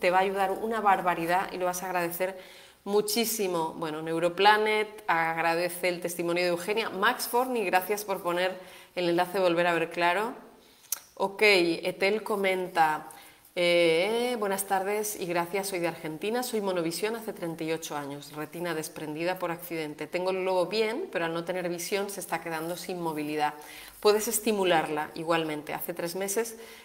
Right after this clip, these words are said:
que estoy con educación visual, muy bien, Etel, y muy feliz por poder mover bien el ojo, efectivamente,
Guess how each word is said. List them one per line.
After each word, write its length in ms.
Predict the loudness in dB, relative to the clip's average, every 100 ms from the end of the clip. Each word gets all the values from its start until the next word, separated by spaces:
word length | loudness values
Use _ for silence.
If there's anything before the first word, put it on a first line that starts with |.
| -6
que 80 | -4
estoy 220 | 2 2
con 180 | 4 0
educación 540 | 0 -4 0 0 0
visual, 560 | -2 2 8 8 8 4
muy 260 | 6 6
bien, 340 | 8 6 8 6
Etel, 540 | 4 6 6 6 0 -10 -16 -14 -4
y 40 |
muy 140 | 0 2
feliz 320 | 2 0 -2
por 180 | -6 0
poder 300 | 2 2 0
mover 460 | -4 -4 -4 -4
bien 180 | -2 0
el 140 | 6
ojo, 440 | 6 6 0 -6 -8
efectivamente, 920 | -10 -10 -2 0 2 2 0 -4 -6